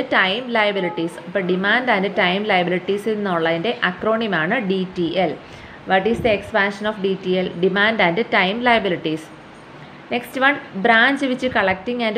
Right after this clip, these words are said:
holding cash more than its stipulated limit or normal payment requirement called dash. ആൻസർ ആണ് cash surplus branch. Branch with, which collecting and holding cash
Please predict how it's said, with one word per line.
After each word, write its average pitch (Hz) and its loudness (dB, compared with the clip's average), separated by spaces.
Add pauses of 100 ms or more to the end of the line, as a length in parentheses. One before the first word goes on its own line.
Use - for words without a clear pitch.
(120)
holding 175 0
cash 196 4 (160)
more 185 0 (120)
than 220 4 (180)
its 214 -6 (240)
stipulated 233 2 (120)
limit 170 -2 (120)
or 214 4 (260)
normal 220 4 (100)
payment 185 0 (240)
requirement 190 0
called 165 2 (120)
dash. 143 0 (720)
ആൻസർ 202 0
ആണ് 220 2 (160)
cash 214 4 (200)
surplus 196 2 (180)
branch. 156 0 (720)
Branch 196 4 (100)
with, 202 -2 (460)
which 226 -2 (120)
collecting 180 0
and 214 2 (120)
holding 170 2 (120)
cash 175 2